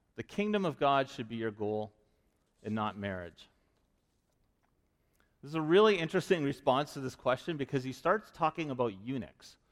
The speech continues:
I'm like, "What is Jesus doing here? Why is he talking about eunuchs?" Now, we don't talk about eunuchs much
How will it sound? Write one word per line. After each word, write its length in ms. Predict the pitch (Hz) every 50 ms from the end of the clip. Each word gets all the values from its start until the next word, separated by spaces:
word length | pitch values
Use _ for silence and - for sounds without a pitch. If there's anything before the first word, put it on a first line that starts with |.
| _ _ _ _ _ _ _ _ _
I'm 60 | 107
like, 140 | 101 101 -
"What 140 | 135 180 202
is 120 | 214 190
Jesus 360 | - - 196 175 - 156 123
doing 240 | - - 156 147 131
here? 140 | 110 98 92
Why 220 | 92 104 117 160
is 120 | 175 175 -
he 80 | 175
talking 460 | 160 - 151 139 135 - - 131 123 - _ _ _ _ _ _ _ -
about 320 | 113 113 117 110 107 101
eunuchs?" 460 | 110 110 120 113 92 87 - - -
Now, 120 | 120 120 131
we 120 | 156 196
don't 200 | 202 196 196 -
talk 220 | - 175 180 175
about 240 | 175 165 151 135 131
eunuchs 400 | 135 151 175 196 233 233 - -
much 340 | 156 156 165 220 202 - -